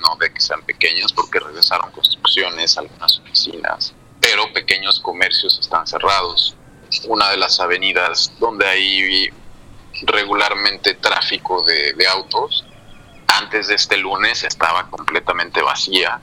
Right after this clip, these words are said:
Lo, el único movimiento que se veían eran los camiones, ambulancias y patrullas.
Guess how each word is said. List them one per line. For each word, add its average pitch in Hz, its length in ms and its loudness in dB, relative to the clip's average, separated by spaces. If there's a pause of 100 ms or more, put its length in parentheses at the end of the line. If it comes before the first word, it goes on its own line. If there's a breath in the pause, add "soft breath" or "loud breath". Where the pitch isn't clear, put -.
(380)
Lo, 80 120 2
el 82 140 -2
único 90 300 0
movimiento 85 440 -2
que - 80 -2
se - 140 0
veían 85 320 2
eran 85 240 0
los 73 180 -2
camiones, 113 840 0 (160)
ambulancias 78 680 2
y - 60 -14
patrullas. - 720 0